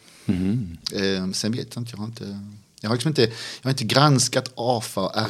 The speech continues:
Speaker 2: F på det sättet, utan det jag granskar ju diskussionen om dem och hur etablerade människor förhåller sig till dem.
Speaker 1: För det är klart att en, en, eh,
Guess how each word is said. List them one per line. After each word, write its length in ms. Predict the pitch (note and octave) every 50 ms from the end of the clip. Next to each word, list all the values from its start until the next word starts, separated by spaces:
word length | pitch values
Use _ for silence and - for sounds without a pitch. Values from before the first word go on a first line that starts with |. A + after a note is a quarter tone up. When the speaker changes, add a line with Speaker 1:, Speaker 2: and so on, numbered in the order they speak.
| F#2+ F2 -
Speaker 2:
F 120 | G#2+ G2+ - -
på 80 | -
det 80 | G2 F#2
sättet, 240 | - - A#2 A#2 -
utan 180 | - F#2 F#2
det 80 | F#2 F#2
jag 200 | F#2 F#2 F#2 G2+
granskar 320 | A2 G#2+ F#2+ - - G2
ju 160 | F#2+ F#2+ F#2+
diskussionen 680 | G2 G2 G2+ - - - - - - G#2+ G2 F#2 F#2 F2+ -
om 300 | A2 A2+ B2 B2 G#2+ F#2
dem 280 | F2 E2+ E2 E2 E2
och 60 | F2 F#2
hur 100 | F#2+ F#2
etablerade 500 | F2 - F#2 F#2+ F#2+ G2+ G#2+ A#2 A2+ G#2+
människor 480 | G#2 G2+ G2 G2 G2+ - G2+ G2 F2 -
förhåller 260 | - - G#2+ G2+ F#2+ G2+
sig 140 | - A2
till 180 | A2 - A2 G2
dem. 140 | A2 A2 A2 - _ _ _ _ _ - - - - - - - - _
Speaker 1:
För 80 | - G#2+
det 60 | A2
är 20 |
klart 220 | - A2+ G#2 F#2 A#2+
att 160 | A#2 G2+ A#2+
en, 220 | B2 B2+ C3 C3
en, 520 | C#3 C3+ A#2+ A#2+ B2 B2+ B2+ A#2+ A2+ G#2+ G#2+
eh, 80 | G#2+